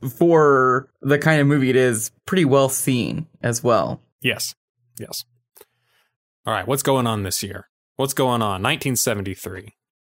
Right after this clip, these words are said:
Speaker 2: We have opec restricting the flow of oil to countries supporting Israel. As such, the price of oil rises and inflation rates rise with it.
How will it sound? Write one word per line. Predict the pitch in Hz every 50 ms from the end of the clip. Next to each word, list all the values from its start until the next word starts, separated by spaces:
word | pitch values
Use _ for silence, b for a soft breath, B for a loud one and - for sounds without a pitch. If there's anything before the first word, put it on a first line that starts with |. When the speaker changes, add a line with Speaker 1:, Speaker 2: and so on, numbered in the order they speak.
| _ _ _ _ _ _ _ _ _ _ _ _
Speaker 2:
We | - 135
have | 143 175 156 - -
opec | 160 175 170 160 - 147 110 90 - -
restricting | 110 - - - 151 135 - - 135
the | 120 104
flow | - - 143 135 135 113
of | 110 107 - -
oil | 123 127 135 139 131 113 101 92
to | - - 120 113
countries | - - - 135 123 - - 127 113 107 -
supporting | - - - - 120 113 113 110 90
Israel. | 107 117 110 107 101 101 - - 101 - B B B B B B B B B B _
As | 113 117 110
such, | - - 123 113 - -
the | 113 -
price | - 127 113 - 120
of | 101 -
oil | 110 113 113 107 104
rises | 101 107 107 110 113 113 110 110 110 107
and | - - 113 110 113 -
inflation | - 110 107 - - - 110 107 113 117 - - - 104 101 95 92 - _ _ _ _ _ _ _ _
rates | - 101 101 98 - - - - - - _ _ _ _ -
rise | 104 101 101 98 98 95 95 92 92 - - - _ _ _ _
with | - 107 110 107 101 - - -
it. | - 110 92 - - - -